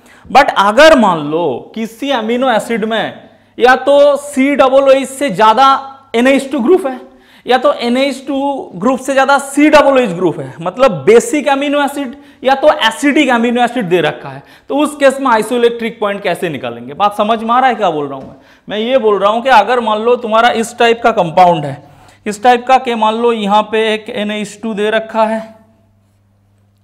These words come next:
साथ में यहां पे एक एन एच टू दे रखा है और यहां पे एक सी डबल एच दे रखा है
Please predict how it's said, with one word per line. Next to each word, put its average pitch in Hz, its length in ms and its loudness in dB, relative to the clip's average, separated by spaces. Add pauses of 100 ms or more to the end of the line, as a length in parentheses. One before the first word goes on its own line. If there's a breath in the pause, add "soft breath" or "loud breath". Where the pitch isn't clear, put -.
साथ 202 360 0
में 208 340 -6
यहां 190 260 -2
पे 208 180 -2
एक 202 80 -4
एन 214 140 -6
एच 208 220 -10
टू 220 100 -10
दे 208 140 -2
रखा 214 340 -4
है 214 200 -10 (920)
और 180 280 -2
यहां 180 240 -2
पे 196 140 -8 (140)
एक 190 120 -12
सी 185 260 -12
डबल 156 320 -6
एच 139 100 -10
दे 131 140 -14
रखा 131 320 -16
है - 140 -20